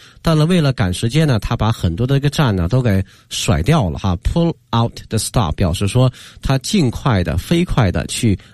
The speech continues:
干某件事情，这是一个俚语化的表达哈。Pull out the stops to do something。我说，哎呦，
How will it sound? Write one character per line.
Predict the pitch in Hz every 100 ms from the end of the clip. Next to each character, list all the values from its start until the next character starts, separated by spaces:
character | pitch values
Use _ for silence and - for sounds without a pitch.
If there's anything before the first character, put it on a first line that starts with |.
| _
干 | 123 98
某 | 90 73
件 | 104 123
事 | - 123
情， | 107 85 -
这 | -
是 | 98
一 | 101
个 | 107 101 - -
俚 | 107 135
语 |
化 | 98 98
的 | 92
表 | 92 85
达 | 69 73 101
哈。 | - 85 - -
Pull | 190 190
out | 165 - -
the | 117
stops | - 123 117 117 -
to | -
do | 101 120 127
something。 | - 110 90 98 73 - _
我 | 117
说， | 120 208 214 - -
哎 |
呦， | 208 139